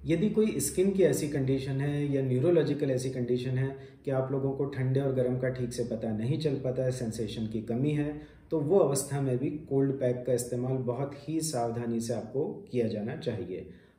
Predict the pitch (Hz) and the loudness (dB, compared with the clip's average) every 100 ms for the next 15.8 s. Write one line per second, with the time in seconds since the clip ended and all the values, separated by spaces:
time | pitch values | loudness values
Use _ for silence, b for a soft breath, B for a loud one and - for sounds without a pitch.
0 | - 120 113 110 131 135 135 131 135 131 | -6 -2 0 0 0 0 0 0 0 0
1 | 135 147 131 131 151 147 139 139 143 143 | 0 -2 0 2 4 2 0 0 0 0
2 | 135 139 113 113 - - 120 117 - 180 | -2 0 0 -2 -2 -4 -2 -2 2 2
3 | 185 175 151 135 127 127 135 127 117 110 | 2 0 0 0 0 0 0 0 0 0
4 | 135 127 139 147 B B B - 165 151 | 0 0 0 -2 B B B -4 -2 2
5 | 190 139 131 - 127 135 - 135 127 - | 4 4 2 0 -2 -2 0 2 2 2
6 | 113 113 113 - 107 113 107 104 127 127 | -2 -2 -4 -4 -4 -4 -4 -4 -4 0
7 | 131 156 - - 98 101 - 139 147 147 | 0 -2 -4 -8 -8 -8 -4 0 2 2
8 | 165 160 B B B - 170 156 160 180 | 0 -2 B B B -4 -4 -2 -2 2
9 | 202 - 208 214 220 - 156 190 180 156 | 2 2 0 -2 -4 -8 -4 -2 0 2
10 | 143 131 123 - 135 135 151 175 - 117 | 2 2 0 -2 -2 -2 -2 -6 -6 -6
11 | 117 - 139 139 147 - - - - 135 | -6 -4 0 0 0 -6 -14 -12 0 2
12 | 143 160 156 147 151 - 120 120 113 127 | 4 2 2 2 2 0 -4 -4 -2 -2
13 | 117 143 175 - 110 107 135 139 98 90 | -2 -4 -4 -4 -4 -6 -6 -6 -8 -8
14 | 98 95 185 98 - 92 - - 160 - | -8 -8 -8 -8 -8 -10 -10 -10 -10 -6
15 | 104 - 90 - - - - 78 | -6 -6 -10 -10 -8 -10 -10 -12